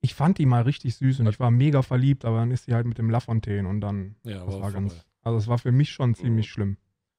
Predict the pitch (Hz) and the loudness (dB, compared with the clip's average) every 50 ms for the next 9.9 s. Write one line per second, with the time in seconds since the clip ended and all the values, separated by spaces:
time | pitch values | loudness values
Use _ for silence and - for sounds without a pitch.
0 | _ _ _ _ _ _ - 110 117 127 143 123 - - 143 135 143 143 139 127 | _ _ _ _ _ _ -2 0 0 0 0 -2 -2 0 2 4 4 6 6 4
1 | 123 117 139 135 113 110 117 117 117 113 107 104 110 104 101 107 110 113 - - | 4 4 4 4 4 6 4 4 4 4 4 2 2 0 0 -2 -2 -4 -6 -10
2 | - - - - _ - - - 147 - - - - - 160 156 - 196 196 - | -20 -20 -20 -20 _ -14 -10 -8 -8 -10 -10 -8 -4 -4 -2 0 0 0 0 0
3 | 196 202 202 196 - 196 185 - 202 185 - 190 190 190 202 196 196 190 190 - | -2 -4 -2 -2 -2 -2 0 0 0 0 0 -2 -4 -2 -2 0 0 -2 -2 -4
4 | 185 190 190 202 - - - - 214 190 123 85 - _ _ _ _ _ _ _ | -2 0 0 0 0 -4 -2 2 2 2 2 2 -2 _ _ _ _ _ _ _
5 | _ _ _ _ _ _ _ _ _ _ _ _ _ _ _ _ _ _ _ _ | _ _ _ _ _ _ _ _ _ _ _ _ _ _ _ _ _ _ _ _
6 | _ _ - 127 123 117 110 104 98 95 92 95 92 87 85 82 - - _ _ | _ _ -2 0 2 2 2 0 -2 -2 -4 -6 -8 -8 -10 -12 -14 -18 _ _
7 | _ _ _ _ _ _ _ _ - 104 104 98 98 95 98 - _ _ _ _ | _ _ _ _ _ _ _ _ -6 -6 -4 -4 -4 -6 -8 -10 _ _ _ _
8 | _ _ _ - 127 - - - 202 233 - 160 139 123 147 135 - - - - | _ _ _ -4 -2 2 4 4 4 4 4 2 2 2 0 -2 -6 -8 -10 -10
9 | - - 170 202 220 190 160 139 208 196 190 - 156 - - - - - | -4 0 0 2 2 2 2 2 2 0 0 -2 -4 -6 -6 -8 -10 -12